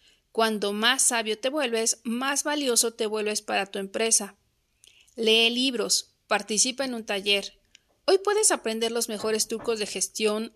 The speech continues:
liderazgo, gestión del tiempo o planificación financiera en un taller de dos o cuatro horas que te beneficiará para el resto de tu vida.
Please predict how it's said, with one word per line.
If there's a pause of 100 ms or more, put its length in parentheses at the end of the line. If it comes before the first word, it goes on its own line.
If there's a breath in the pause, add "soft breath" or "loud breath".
liderazgo,
gestión
del
tiempo
o
planificación
financiera (460 loud breath)
en
un
taller
de
dos
o
cuatro
horas
que
te
beneficiará
para
el
resto
de
tu
vida.